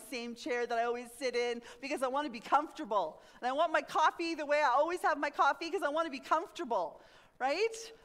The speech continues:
And I'm gonna leave here and I'm not gonna tell anybody what they talked about or what they sang about because I just wanna be comfortable. Oh, church, let's not be comfortable.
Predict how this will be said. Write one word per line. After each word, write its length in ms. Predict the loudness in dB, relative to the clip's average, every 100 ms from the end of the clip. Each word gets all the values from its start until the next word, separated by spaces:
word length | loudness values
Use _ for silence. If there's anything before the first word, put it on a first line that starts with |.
| _
And 100 | -2
I'm 140 | 0 0
gonna 220 | 2 2
leave 520 | 2 -2 0 -2 -2
here 520 | -4 -2 -2 0 0
and 100 | 0
I'm 100 | 0
not 140 | 0 0
gonna 160 | 0
tell 180 | 4 6
anybody 460 | 4 4 2 4 2
what 160 | 0
they 100 | 0
talked 320 | 2 2 2
about 340 | 2 4 4 2
or 160 | -4
what 180 | -2 -2
they 100 | -4
sang 260 | -2 -2 2
about 240 | 2 2
because 220 | 2 -4
I 80 | -4
just 160 | -6 0
wanna 180 | 0 0
be 80 |
comfortable. 800 | 0 2 2 -6 -2 0 0 -4 -18 -20 -20 _ _ _ 4
Oh, 320 | 6 6 4
church, 600 | -4 2 6 6 4 0
let's 380 | 4 4 4 0
not 300 | 4 4 2
be 100 | 0
comfortable. 800 | 2 2 0 -2 2 0 0